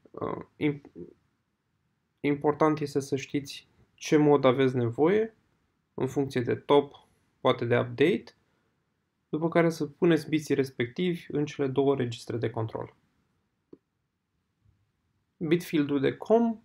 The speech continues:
practic, îmi spune cum se va genera semnalul de P V M. Făcând abstracție de înc-, faptul că încă nu v-am zis ce înseamnă un semnal de P V M, putem să ne gândim la cât timp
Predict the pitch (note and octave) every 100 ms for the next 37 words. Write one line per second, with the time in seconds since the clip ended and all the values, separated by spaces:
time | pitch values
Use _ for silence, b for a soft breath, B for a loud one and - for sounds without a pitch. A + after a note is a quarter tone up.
0 | _ F3+ F#3 F3+ F3 E3 D#3 - F3+ F3+
1 | E3+ D#3+ - F3 E3+ D3 C#3+ D3 C3+ C#3
2 | D3 C#3+ C#3 C3 C3+ C3 A#2+ A#2 B2 A2+
3 | G#2 - _ _ - - C#3+ C3+ - C3
4 | B2+ A#2+ C3 C3+ - - C#3 C3+ - -
5 | B2 - A2 A2+ A2 A#2+ G#3 G3+ B2+ A2
6 | A2 A2 A2+ G#2 G#2+ A2 G#2+ - - A2
7 | E3+ D4 b b b b b b b b
8 | b b _ E3+ G3+ F#3+ F3+ E3+ D#3 E3
9 | E3 D#3+ C3+ B2+ C#3 D3 D3 - - -
10 | F#3+ F#3 - E3+ E3 D#3